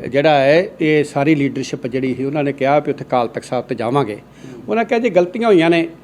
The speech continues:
ਭਾਵੇਂ ਗਲਤੀਆਂ, ਅ, ਜਿਹੜੀਆਂ ਨੇ, ਅ, ਮ-, ਹੋ ਸਕਦਾ ਜ਼ਿੰਮੇਵਾਰ ਤੋਂ ਹੋਈਆਂ ਹੋਣ, ਪ੍ਰਧਾਨ ਤੋਂ ਹੋਈਆਂ ਹੋਣ, ਲੇਕਿਨ ਉਹ ਕਹਿੰਦੇ ਅਸੀਂ ਵੀ ਬੈਠੇ ਸੀ ਤੇ ਸਾਡੇ, ਅਸੀਂ ਉਹ ਮੌਕੇ 'ਤੇ ਬੋਲਣਾ ਚਾਹੀਦਾ ਸੀ, ਬੋਲੇ ਨਹੀਂ। ਜਿਸ ਤਰ੍ਹਾਂ ਚੰਦੂ ਮਾਜਰਾ ਸਾਹਿਬ ਸੀ, ਰਖੜਾ ਸਾਹਿਬ ਸੀ,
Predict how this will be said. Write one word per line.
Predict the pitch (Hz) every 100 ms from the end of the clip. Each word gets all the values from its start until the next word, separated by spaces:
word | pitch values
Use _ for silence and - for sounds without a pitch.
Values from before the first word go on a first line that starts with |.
| - - -
ਭਾਵੇਂ | 196 170
ਗਲਤੀਆਂ, | 202 208 220 220
ਅ, | 190 - 165 160 156 156 165
ਜਿਹੜੀਆਂ | 131 165 180 170
ਨੇ, | 180 208
ਅ, | 190 160 151 147 143 135
ਮ-, | 135 135 123
ਹੋ | 127 147
ਸਕਦਾ | 147 135 185
ਜ਼ਿੰਮੇਵਾਰ | 175 147 160 165 170
ਤੋਂ | 165 175
ਹੋਈਆਂ | 143 151 131
ਹੋਣ, | 151 139 127
ਪ੍ਰਧਾਨ | 156 156 147
ਤੋਂ | 120 180
ਹੋਈਆਂ | 151 147
ਹੋਣ, | 151 127 - - - - -
ਲੇਕਿਨ | 226 240
ਉਹ |
ਕਹਿੰਦੇ | 233 226 240 196
ਅਸੀਂ | 226
ਵੀ | 233
ਬੈਠੇ | 175 - 190
ਸੀ | 175 185
ਤੇ | 180 185
ਸਾਡੇ, | 165 151 165 165
ਅਸੀਂ | 156
ਉਹ | 160 - - 127
ਮੌਕੇ | 135 123 139
'ਤੇ | 156
ਬੋਲਣਾ | 127 117 139
ਚਾਹੀਦਾ | 135 131
ਸੀ, | 143
ਬੋਲੇ | 127 127 143
ਨਹੀਂ। | 127
ਜਿਸ | 117 127
ਤਰ੍ਹਾਂ | 123 143
ਚੰਦੂ | 135 135
ਮਾਜਰਾ | 127 127 127
ਸਾਹਿਬ | 123 131
ਸੀ, | 123 120
ਰਖੜਾ | 143 143 135
ਸਾਹਿਬ | 127 131 131
ਸੀ, | 113 117